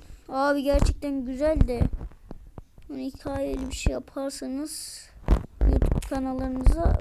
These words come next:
bu işe yarayabilir azıcık. Ama düzde daha çok işe yarar. Çünkü burada her yer şey. Ve mod da indirseniz güzel olur aslında.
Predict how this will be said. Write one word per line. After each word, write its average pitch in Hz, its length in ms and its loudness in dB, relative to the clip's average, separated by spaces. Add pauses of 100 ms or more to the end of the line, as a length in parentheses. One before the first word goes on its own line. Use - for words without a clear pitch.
(100)
bu 277 200 -4
işe 277 200 -8
yarayabilir 269 640 0
azıcık. 254 440 2 (2500)
Ama 359 260 0
düzde 294 340 -2
daha 330 180 6
çok - 160 -18 (100)
işe 277 260 -8
yarar. 285 420 0 (1000)
Çünkü 269 240 -2
burada 277 220 -2
her 285 180 -2
yer 285 220 -2 (460)
şey. 277 280 -6 (3000)
Ve 311 120 -4
mod 302 440 -2
da 302 40 -2
indirseniz 277 720 -2
güzel 277 320 0
olur 254 240 -2
aslında. 247 680 -6